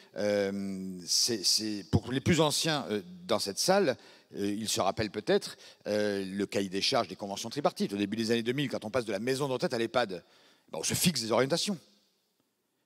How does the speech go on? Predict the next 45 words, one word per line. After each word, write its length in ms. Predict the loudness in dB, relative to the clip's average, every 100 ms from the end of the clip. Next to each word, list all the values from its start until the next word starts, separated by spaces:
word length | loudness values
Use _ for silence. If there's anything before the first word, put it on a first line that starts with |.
| -10
Euh, 260 | -6 -4 -2
et, 220 | 2 2 2
euh, 60 |
les 140 | -2 -6
établissements 380 | -8 -6 -4
ont 40 | -2
suivi. 320 | -2 0 2
Et 200 | 4 2
ce 120 | -2
qu'on 180 | -4 -6
croyait 400 | 0 0 2 2
impossible 520 | 2 0 0 0 0
est 60 | 0
devenu 360 | 0 0 0
possible. 440 | 0 0 0 -2 -4 -8 -20 -20 _
Euh, 120 | -8 -6
je 100 | -4
rappelle 280 | -2 -2
que 80 | -2
la 80 | -4
moyenne, 260 | -2 -2 -2
c'était 180 | -4
quinze 200 | -4 -4
seize 180 | -2 -4
mètres 160 | -6 -4
carrés 280 | -2 0 -2
les 80 |
chambres 360 | -4 -4 -4 -6
dans 100 | -8
les 140 | -8
années 120 | -8 -8
quatre-vingt-dix. 480 | -10 -8 -2 0
C'est 180 | 2 0
devenu 320 | -4 -6 -4
vingt-deux 300 | -4 -4 -4
mètres 180 | -4 -4
carrés, 220 | -4 -2
pas 100 | -2
en 80 | -4
poussant 220 | -6 -8
les 80 | -6
murs, 200 | -2 -2
mais 100 | -4
en, 60 | -8
en, 460 | -8 -10 -10 -14